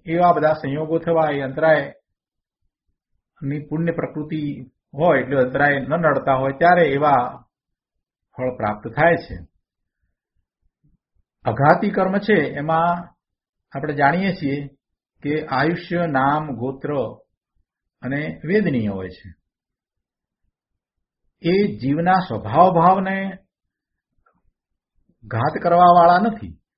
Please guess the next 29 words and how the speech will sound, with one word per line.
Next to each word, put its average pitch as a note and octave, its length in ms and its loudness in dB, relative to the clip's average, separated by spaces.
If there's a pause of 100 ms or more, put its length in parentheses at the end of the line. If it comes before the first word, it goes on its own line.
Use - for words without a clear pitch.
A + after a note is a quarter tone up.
(260)
જ્યારે D#3 560 0
ઘાતી G3+ 400 -6
કર્મ G3 260 0
છે F#3+ 140 -4
એ E3 180 -2
જીવના D3+ 320 -2
સ્વભાવ C3 500 -4
ભાવને C3 400 0
પ્રગટ C#3+ 380 -8
ન C#3 200 2
થવા C#3 340 0
દેવાવાળા, A2+ 600 -2
એટલે E3 180 -12
ઘાત D#3 340 6
કરવાવાળા A#2+ 540 0
આપણે A2+ 180 -6
એમ B2 120 -6
કહીએ D3 280 -2
છીએ. - 240 -16 (560)
ખરેખર - 360 -8
તો F3+ 380 -2 (440)
ઘાત G#2 300 -6
નથી G#3 220 0
કરતા, D#3 360 0
પણ F3 180 -6
એવા C#3+ 400 0
જીવના C#3 360 -4
સ્વભાવ A#2+ 560 -2
ભાવને C3+ 680 -4